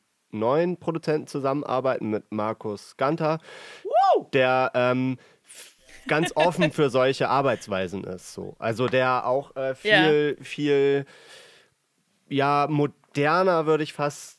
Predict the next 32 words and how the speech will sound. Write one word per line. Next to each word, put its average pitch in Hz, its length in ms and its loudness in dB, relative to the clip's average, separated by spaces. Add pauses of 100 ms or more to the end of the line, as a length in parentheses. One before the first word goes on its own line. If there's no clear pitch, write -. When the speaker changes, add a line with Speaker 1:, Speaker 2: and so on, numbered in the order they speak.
(300)
Speaker 1:
einfach 143 280 -2
mal 131 560 0
sagen, 139 720 0
so 127 320 -2
als, 117 440 -2
äh, - 100 -6
ähm, 110 680 -2
Adjektiv, 117 880 -6
ähm, 107 200 -4
Speaker 2:
Und - 120 0
sehr 147 280 0
vibe-orientiert. 127 1040 -2
Speaker 1:
gen-, 131 280 -2
ge-, 139 220 -4
ja. 147 360 0
Speaker 2:
Also 151 200 0
das 160 200 -2
Annemarie 175 320 0
Kantereit-Album, 170 600 0
da 151 120 0
gibt's 147 220 -12
Songs, 175 280 -2
die 151 80 -6
sind 156 180 -6
mit 151 120 -8
vier 165 240 -6
Handys 156 260 -6
aufgenommen 120 480 -10
Speaker 1:
Ja. 127 120 -10
Speaker 2:
gleichzeitig 104 420 -4
zum 120 120 -14
Beispiel. 123 300 -16